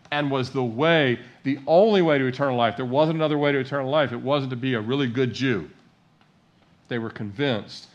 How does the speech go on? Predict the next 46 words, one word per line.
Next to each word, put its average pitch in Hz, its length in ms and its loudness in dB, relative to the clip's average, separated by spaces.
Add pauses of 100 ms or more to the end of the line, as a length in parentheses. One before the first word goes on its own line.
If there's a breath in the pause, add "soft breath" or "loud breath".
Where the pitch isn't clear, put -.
(380 soft breath)
it 120 120 -6
was 107 120 -10
faith 107 340 -6
in 101 80 -8
Jesus 92 280 -10
Christ, - 560 -16 (880 soft breath)
that 120 120 -4
he 135 160 -4
was 135 340 0
the 135 100 -8
Christ. 95 380 -8
They 110 100 -6
were 117 120 -6
convinced 123 400 -8
he 151 100 -4
was 135 140 -8
the 139 100 -8
Christ, 131 340 -8
the 120 100 -6
anointed 117 760 -4
one, 90 380 -8 (440 loud breath)
uh, 101 300 -2
sent 135 400 -6
from 123 160 -8
God, 110 360 -4
the 107 80 -8
Son 147 260 -4
of 120 140 -6
God, 87 380 -6 (360 loud breath)
the 127 140 -8 (120)
only 165 460 2
way, 110 440 -4
that 113 140 -6
he 131 120 -6
was 127 160 -6
the 131 140 -6
only 156 360 -2
way 131 180 0
to 120 80 -2
God 107 280 -4
the 101 80 -10
Father, 90 420 -8 (220 soft breath)
that 131 120 -4
he 139 80 0
was 139 180 -4
the 147 140 -6